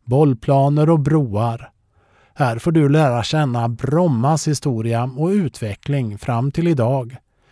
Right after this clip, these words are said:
Vi undersöker hur det gick till på sjuttonhundratalets omtalade krog i Traneberg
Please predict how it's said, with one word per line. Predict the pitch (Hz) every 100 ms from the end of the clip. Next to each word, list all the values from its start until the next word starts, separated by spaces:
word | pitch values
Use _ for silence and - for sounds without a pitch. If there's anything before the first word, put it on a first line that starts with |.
| _ _ _ 175
Vi |
undersöker | 190 180 156 170 156 180
hur | 151 160
det | 165
gick | 160 -
till | 185 170 123
på | -
sjuttonhundratalets | - 127 - 127 123 120 120 123 139 147 123 -
omtalade | 175 127 110 127 131 147 151
krog | - 170 135 113
i | 104
Traneberg | - 117 117 123 151 131 104